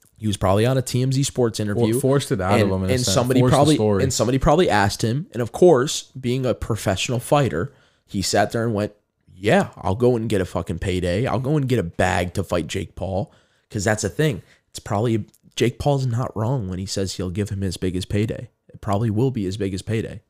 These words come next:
Speaker 1: fight-wise.
Speaker 2: Yes.
Speaker 1: Endorsements, probably not, but, like, fight-wise, probably.
Speaker 2: I feel like even with endorsements,
Speaker 1: Probably,
Speaker 2: dude.
Speaker 1: honestly.
Speaker 2: Like,
Speaker 1: And that's, and that's
Speaker 2: U F C fighters are s-, fucking so underpaid.
Speaker 1: And that's what Jake Paul came out and said. Jake Paul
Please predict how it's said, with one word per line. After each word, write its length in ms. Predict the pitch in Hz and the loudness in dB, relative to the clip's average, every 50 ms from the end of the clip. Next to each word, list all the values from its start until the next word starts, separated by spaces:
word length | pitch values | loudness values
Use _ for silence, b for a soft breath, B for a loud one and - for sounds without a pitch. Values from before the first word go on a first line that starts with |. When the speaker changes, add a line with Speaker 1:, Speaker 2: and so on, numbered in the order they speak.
| _ _ | _ _
Speaker 1:
fight-wise. 580 | - 127 131 87 82 76 55 50 - - - - _ _ _ _ _ _ | 0 0 0 0 -2 -6 -8 -10 -12 -14 -16 -20 _ _ _ _ _ _
Speaker 2:
Yes. 60 | - 143 | -8 -4
Speaker 1:
Endorsements, 500 | 143 - 160 160 156 - - 139 110 - | 2 4 6 6 4 4 2 -4 -6 -4
probably 300 | - - 104 87 90 85 | 0 0 0 0 0 -2
not, 340 | 87 98 87 71 76 - - | -2 -4 -4 -4 -8 -12 -14
but, 160 | - - - | -14 -10 -6
like, 280 | - 98 73 - - _ _ _ _ _ _ | -6 -6 -6 -8 -12 _ _ _ _ _ _
fight-wise, 560 | - 107 113 131 - 151 151 156 156 151 - | 0 0 0 2 2 0 0 2 0 -2 -4
probably. 540 | - - 107 80 67 67 - - - - _ _ _ _ _ _ | -4 -4 -4 -4 -4 -6 -12 -14 -16 -16 _ _ _ _ _ _
Speaker 2:
I 80 | - 254 | -10 -10
feel 220 | - - - 131 | -2 2 6 6
like 160 | 120 117 - | 6 6 4
even 300 | 120 120 113 113 107 101 | 2 0 2 2 2 4
with 200 | 98 107 120 - | 4 2 2 0
endorsements, 720 | - 90 90 87 92 90 92 90 - 147 113 117 110 92 95 | -2 -4 -2 -2 -2 -2 -2 -2 0 2 2 2 2 0 -4
Speaker 1:
Probably, 140 | 104 110 98 | -2 0 2
Speaker 2:
dude. 200 | 101 101 98 95 | 2 2 0 -2
Speaker 1:
honestly. 500 | 123 123 135 107 95 - - 98 110 - _ - | -4 -4 -4 -6 -6 -8 -8 -10 -10 -10 _ 0
Speaker 2:
Like, 180 | 110 107 101 - - | 0 0 0 -2 -2
Speaker 1:
And 160 | - 151 151 | 0 2 2
that's, 380 | 151 147 156 156 - - - - _ | 4 4 4 2 0 -4 -8 -4 _
and 140 | 160 151 113 | 0 2 4
that's 100 | 147 143 | 6 6
Speaker 2:
U 60 | - - | 6 6
F 60 | 135 | 4
C 220 | - - 156 - | 2 0 0 -2
fighters 400 | 127 - 156 156 165 165 165 131 | 0 2 2 2 4 4 2 2
are 60 | 107 | 2
s-, 200 | 98 95 - - | 0 -2 -4 -8
fucking 760 | - - - - - - - - - - - - 143 135 117 107 | -10 -14 -18 -18 -18 -16 -14 -14 -14 -14 -10 -8 -8 -6 -6 -8
so 400 | - - - - 135 123 120 120 | -8 -6 -2 0 2 2 2 2
underpaid. 340 | 113 107 98 92 - - | 2 0 -2 -2 -2 0
Speaker 1:
And 160 | - 147 143 139 | 0 2 2 4
that's 280 | 131 139 135 - - | 4 4 2 2 2
what 140 | 147 147 - | 2 2 4
Jake 260 | 123 139 131 127 - | 4 2 2 2 0
Paul 220 | - - 139 131 127 | 0 2 2 2 2
came 260 | - - 117 113 107 | 0 -2 -2 0 0
out 140 | 101 90 69 | -2 -2 -4
and 100 | 80 95 | -8 -6
said. 320 | - - 131 107 73 - - _ _ _ _ _ | -2 0 0 0 0 -6 -12 _ _ _ _ _
Jake 280 | - - 110 113 120 - | -2 0 0 0 0 -2
Paul 540 | - - 143 139 139 135 131 - - - | 0 4 4 6 6 6 4 2 0 -8